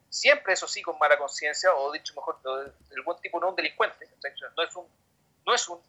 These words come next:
no es una persona del mundo normal. Y eso es interesante que nos, nos demos cuenta de eso, que pese a su mal humor, a lo mal genio,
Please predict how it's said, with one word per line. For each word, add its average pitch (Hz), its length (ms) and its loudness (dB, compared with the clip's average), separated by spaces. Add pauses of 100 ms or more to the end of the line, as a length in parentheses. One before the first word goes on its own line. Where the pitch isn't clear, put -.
no 175 80 0
es 196 160 -4
una 202 160 4
persona 220 420 4
del 151 160 4
mundo 135 240 -12
normal. - 220 -16 (180)
Y 147 80 0
eso 175 180 -2
es 170 120 0
interesante 185 500 0
que 170 140 0
nos, 151 200 -6
nos - 120 -8
demos 180 180 -2
cuenta 175 240 2
de 196 60 8
eso, - 100 -4
que - 80 -14 (100)
pese 180 240 -4 (440)
a - 60 -6
su 165 120 -6
mal 143 140 4
humor, 185 340 2 (320)
a 135 40 -8
lo 135 80 -2
mal 131 120 4 (100)
genio, 196 300 0